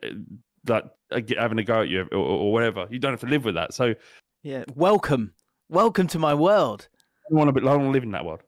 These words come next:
Speaker 2: Yeah, exactly. It's a tough world to live in.
Speaker 1: You are.
Speaker 2: I have to,
Speaker 1: Arsenal,
Speaker 2: I have
Speaker 1: you're
Speaker 2: to
Speaker 1: in
Speaker 2: eat shit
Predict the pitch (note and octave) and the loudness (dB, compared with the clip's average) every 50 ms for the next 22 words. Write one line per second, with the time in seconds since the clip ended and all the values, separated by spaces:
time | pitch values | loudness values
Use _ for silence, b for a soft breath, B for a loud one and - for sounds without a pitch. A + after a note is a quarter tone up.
0 | _ _ - E3+ G#3+ A3+ A3+ G3 - E3 D#3 - A3+ G3+ F3+ F3+ D#3+ D3 B2+ D3+ | _ _ -4 -2 0 2 2 0 0 -2 -2 -2 -2 -2 -2 -2 -4 -4 -4 -6
1 | D3 - - G3+ F#3+ E3+ - E3+ F3 F#3 F3+ F3 E3 D#3 D#3+ E3+ F3+ F3+ E3 D3+ | -8 -6 -4 -4 -4 -4 -4 0 2 2 2 2 0 -2 -2 -2 -4 -4 -4 -6
2 | B2+ A2 G2 _ _ _ _ _ _ _ _ _ - C#3 A2 G2 G#2+ C#3+ E3+ F3 | -10 -10 -12 _ _ _ _ _ _ _ _ _ -2 0 2 2 2 2 2 2
3 | - D3+ D3+ D#3 F3 F#3 - - G3+ G#3+ G#3+ B2 A#2+ C3 D#3+ F3 G3+ G3+ F#3 B2 | 2 2 2 2 2 0 2 2 4 4 4 4 2 2 2 2 0 0 -2 -2
4 | - - - - - - A3+ G#3+ F3 - - - - | -2 -2 -2 -2 0 0 0 0 -2 -4 -8 -10 -10